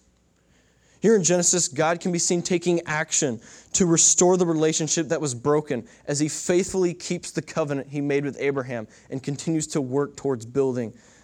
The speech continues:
this nation. If you have your copy of God's Word this morning, we're gonna be reading Genesis twenty-nine, verses thirty-one to thirty, verses twenty-three. Feel free to turn there with me, uh,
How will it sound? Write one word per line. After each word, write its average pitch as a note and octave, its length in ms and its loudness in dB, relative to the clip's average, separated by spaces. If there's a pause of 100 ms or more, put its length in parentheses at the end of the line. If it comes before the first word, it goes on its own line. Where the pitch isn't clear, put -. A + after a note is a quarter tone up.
(200)
this B2 240 0
nation. A#2 460 -4 (1700)
If C#3+ 120 -2
you E3 100 2
have G3 140 2
your F#3 120 4
copy F3 340 0
of D3+ 80 0
God's D3+ 320 2
Word D#3 220 2
this C#3+ 180 -4
morning, C3+ 300 0 (260)
we're D3+ 100 0
gonna E3 120 2
be D#3+ 100 0
reading D3 320 0
Genesis D3 460 -4
twenty-nine, D#3 720 -4
verses C3 300 -6
thirty-one C#3+ 600 0 (440)
to C3 140 -2
thirty, D3 460 0
verses C3+ 340 -4
twenty-three. B2 680 -4 (400)
Feel G#3 160 2
free F#3+ 200 4
to D3 80 -2
turn E3 340 -2
there D3+ 160 0
with C#3 240 -2
me, B2+ 180 -6 (640)
uh, G#2+ 180 -6